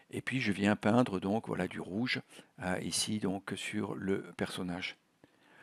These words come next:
Ok. Donc ça c'est, euh, la, la base, hein,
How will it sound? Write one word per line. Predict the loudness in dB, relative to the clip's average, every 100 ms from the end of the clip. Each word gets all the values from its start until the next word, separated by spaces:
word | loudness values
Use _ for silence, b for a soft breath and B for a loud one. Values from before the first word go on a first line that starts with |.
| b b
Ok. | -2 2 2 2 _ _ _ _ _ _ _ _ _ _ _ _ -14 -4
Donc | 0 8
ça | 10
c'est, | 12 10 8
euh, | 0 0 0
la, | 2 4 6
la | 8
base, | 12 12 12 10
hein, | 6